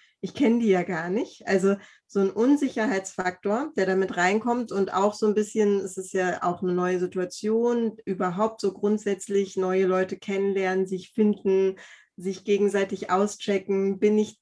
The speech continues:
überhaupt auf dem Level wie die anderen, bin ich vielleicht besser, bin ich schlechter, das weißt du alles nicht. Das heißt,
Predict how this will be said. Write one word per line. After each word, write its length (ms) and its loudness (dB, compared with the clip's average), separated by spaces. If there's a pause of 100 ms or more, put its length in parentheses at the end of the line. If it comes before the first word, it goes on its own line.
(120)
überhaupt 520 -2
auf 160 -4
dem 160 0
Level 320 4
wie 100 -2
die 140 0
anderen, 520 0
bin 140 -2
ich 160 -4
vielleicht 260 0
besser, 320 -2
bin 180 -2
ich 140 -2
schlechter, 320 -4
das 180 -12
weißt 280 -2
du 60 -8
alles 260 -8
nicht. 220 -10
Das 180 -10
heißt, 500 -4